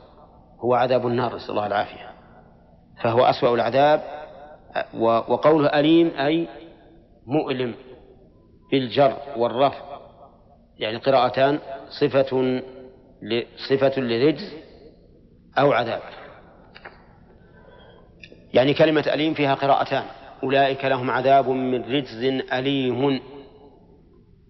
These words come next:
أو عذاب من رجز أليم. أما، أما كون أليم صفة لعذاب فهي كثيرة في القرآن، ولهم عذاب أليم كثير، يعني ما يصف الله العذاب بال-، بالألم. وأما الرجز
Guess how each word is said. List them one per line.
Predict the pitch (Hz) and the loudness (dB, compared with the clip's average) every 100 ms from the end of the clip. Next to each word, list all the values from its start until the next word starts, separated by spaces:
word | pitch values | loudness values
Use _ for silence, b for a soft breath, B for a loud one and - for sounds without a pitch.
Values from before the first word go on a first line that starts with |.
| _ _ _ - - _ _ _ - | _ _ _ -20 -20 _ _ _ 0
أو | 123 151 143 | 4 4 4
عذاب | 131 131 135 | 2 4 2
من | 131 131 | 2 0
رجز | 123 131 117 151 185 - - - - - - - - | 0 0 0 -2 -2 -10 -20 -20 -20 -20 -20 -8 0
أليم. | 143 143 117 98 - - - - - - - - - - - - - - - - | 2 2 0 -6 -14 -20 -20 -20 -20 -20 -20 -20 -20 -20 -20 -20 -20 -20 -4 2
أما، | 156 151 | 4 4
أما | - 147 143 | 2 0 0
كون | 139 139 135 123 | 0 2 2 2
أليم | 120 131 127 110 - | 0 -2 -2 -4 -4
صفة | 139 120 | -2 0
لعذاب | 117 110 131 | 0 2 2
فهي | 127 117 117 | 2 -4 -6
كثيرة | - 131 110 | -2 0 0
في | |
القرآن، | 104 110 101 90 - - - - - - | -4 -6 -6 -6 -14 -20 -20 -20 -14 0
ولهم | 123 123 117 | 2 4 2
عذاب | 120 123 117 | 0 0 0
أليم | 113 113 139 156 - - - - - - - - | -2 -2 -2 -2 -6 -20 -20 -20 -20 -20 -14 -4
كثير، | 165 185 | 2 4
يعني | 123 120 | 4 2
ما | 131 127 | 0 2
يصف | 123 113 | 0 -2
الله | 117 117 | 0 0
العذاب | 110 123 120 | 2 2 0
بال-، | 117 - | -4 -6
بالألم. | 117 107 104 87 - - - - - - - - _ - _ 127 | -4 -4 -4 -8 -18 -20 -20 -20 -20 -20 -20 -20 _ -20 _ 2
وأما | 123 151 143 | 4 4 2
الرجز | 135 160 - | 0 -2 -6